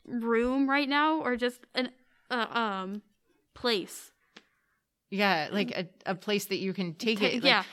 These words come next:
Speaker 1: it's
Speaker 2: I
Speaker 1: so hard to get it right now because they're, they're planned out in advance. You gotta reserve the, the seats and everything.
Speaker 2: Yeah, and
Speaker 1: That
Speaker 2: I mean, I, I remember it being hard to reserve a spot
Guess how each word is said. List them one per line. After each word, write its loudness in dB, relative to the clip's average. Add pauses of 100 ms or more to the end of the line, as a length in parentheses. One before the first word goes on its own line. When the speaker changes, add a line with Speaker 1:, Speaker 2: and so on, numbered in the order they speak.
(180)
Speaker 1:
it's 8
Speaker 2:
I 6
Speaker 1:
so 6
hard 4
to 4
get 2
it 0
right 2
now 4
because -2
they're, -2 (680)
they're -4 (320)
planned -2
out 4
in -2
advance. -4 (140)
You -4
gotta -6
reserve -2
the, 0
the 0
seats -2
and 0
everything. -2
Speaker 2:
Yeah, 2
and 4
Speaker 1:
That 8
Speaker 2:
I 4
mean, 0
I, -2
I 2
remember -2
it -4
being -4
hard -2
to -10
reserve -4
a -10
spot -2